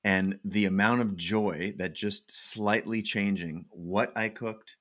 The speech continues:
how I cooked it, the amount of, of experimentation and exploration that I, you know,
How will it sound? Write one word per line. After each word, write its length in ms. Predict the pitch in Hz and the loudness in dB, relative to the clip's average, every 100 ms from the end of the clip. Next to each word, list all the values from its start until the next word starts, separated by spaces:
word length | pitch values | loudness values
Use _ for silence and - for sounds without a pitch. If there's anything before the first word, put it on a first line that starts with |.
| _ | _
how 320 | - 107 113 | -6 -2 0
I 100 | 110 | -2
cooked 320 | 107 107 - | -4 -8 -6
it, 160 | 107 107 - | -8 -8 -10
the 200 | 92 92 | -8 -4
amount 280 | 95 104 | -2 -2
of, 220 | 101 98 - _ - - | -2 -6 -14 _ -20 -8
of 200 | 98 95 | -6 -4
experimentation 960 | - - - 107 101 95 104 98 - 85 | -4 -4 0 2 2 0 0 0 0 -6
and 200 | 87 98 104 | -6 -6 -4
exploration 840 | 98 - 92 92 98 - 80 95 - - - - - - | -6 -4 -2 0 0 0 -2 -6 -12 -20 -20 -20 -20 -8
that 300 | 92 92 - | -4 -4 -4
I, 360 | 90 90 92 98 _ _ - - | -4 -2 -4 -6 _ _ -20 -14
you 160 | 80 71 | -10 -8
know, 180 | 85 | -10